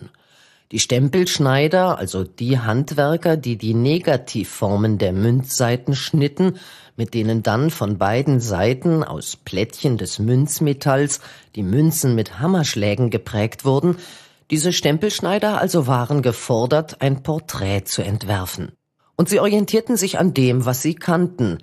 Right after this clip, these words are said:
den Riesen des Römischen Reiches.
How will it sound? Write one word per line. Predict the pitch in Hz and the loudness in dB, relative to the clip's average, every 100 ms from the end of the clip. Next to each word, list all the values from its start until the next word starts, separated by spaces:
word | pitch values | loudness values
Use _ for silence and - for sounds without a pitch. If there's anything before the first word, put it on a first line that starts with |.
| - _ | -14 _
den | 101 95 | -6 -4
Riesen | 120 143 175 151 113 76 - | -2 0 2 2 0 -4 -10
des | - - | -10 -6
Römischen | 110 117 104 120 92 | -2 0 0 -2 -2
Reiches. | 92 120 - 69 - | 0 -2 -2 -8 -8